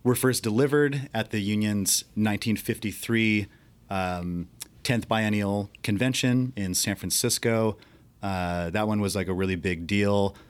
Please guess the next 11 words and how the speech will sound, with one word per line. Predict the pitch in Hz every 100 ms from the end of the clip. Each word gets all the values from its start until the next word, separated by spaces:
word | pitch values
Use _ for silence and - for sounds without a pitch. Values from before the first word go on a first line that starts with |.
| - - - - - - -
Nineteen | 120 110 110
fifty-three | 104 120 - 101 - 104 101 101 98 101 -
is | 104 95
both | - 101 98 -
the | 95 95 90
twentieth | - - 110 110 104
anniversary | 110 104 95 101 - 104 101 98 95
of | 95 92 82
the | 85 87 85
organizing | 82 107 113 110 107 101 104
drive | 95 101 101 101 95